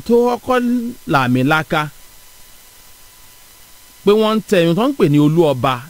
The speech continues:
ìyẹn tí wọ́n ń pè ní empire. Òwu ló kọ́kọ́ ṣe bẹ́ẹ̀. Yàtọ̀ sí gbogbo àgbègbè Ifẹ̀ tẹ́lẹ̀ rí, láti inú Ifẹ̀ tó jáde, tó wá tún dá ìtẹ̀dó ti orílẹ̀-èdè ìṣàkóso rẹ̀ kalẹ̀.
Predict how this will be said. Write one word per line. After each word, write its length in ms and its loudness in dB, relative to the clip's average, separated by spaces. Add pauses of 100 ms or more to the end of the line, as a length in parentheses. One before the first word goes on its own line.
ìyẹn 240 -4
tí 60 -8
wọ́n 100 -2
ń 80 -6
pè 100 -4
ní 120 -2
empire. 420 -2 (1000)
Òwu 220 0
ló 100 4
kọ́kọ́ 240 -2
ṣe 140 -4
bẹ́ẹ̀. 260 -2 (1160)
Yàtọ̀ 320 -6
sí 220 -6
gbogbo 340 0
àgbègbè 380 -2
Ifẹ̀ 240 -4
tẹ́lẹ̀ 340 0
rí, 120 -2 (680)
láti 360 0
inú 200 4
Ifẹ̀ 240 -4
tó 160 -4
jáde, 400 0 (500)
tó 100 0
wá 240 0
tún 300 -2
dá 140 0
ìtẹ̀dó 640 -2
ti 240 -10
orílẹ̀-èdè 600 0
ìṣàkóso 580 -6
rẹ̀ 160 -4
kalẹ̀. 300 -6